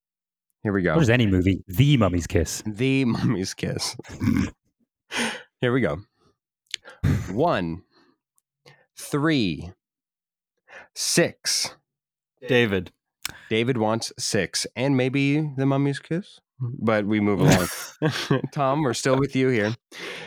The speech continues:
Speaker 2: Uh-huh.
Speaker 1: Ten, seven, two, four.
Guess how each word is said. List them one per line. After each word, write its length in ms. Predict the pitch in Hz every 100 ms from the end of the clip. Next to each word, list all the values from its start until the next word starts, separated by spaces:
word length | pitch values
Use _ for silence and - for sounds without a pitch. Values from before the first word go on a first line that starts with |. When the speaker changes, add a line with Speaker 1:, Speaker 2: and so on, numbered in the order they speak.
| - 104
Speaker 2:
Uh-huh. 280 | 92 113 - _ _ -
Speaker 1:
Ten, 580 | - 196 101 76 - - _ _ _ _ _ _ _ - - -
seven, 720 | - - 190 113 82 71 76 _ _ _ _ _ _ _ _ - _ _
two, 680 | - 190 160 101 78 71 85 - _ _ _ _ _ _ _ _ -
four. 920 | - - 196 160 92 76 71 64 104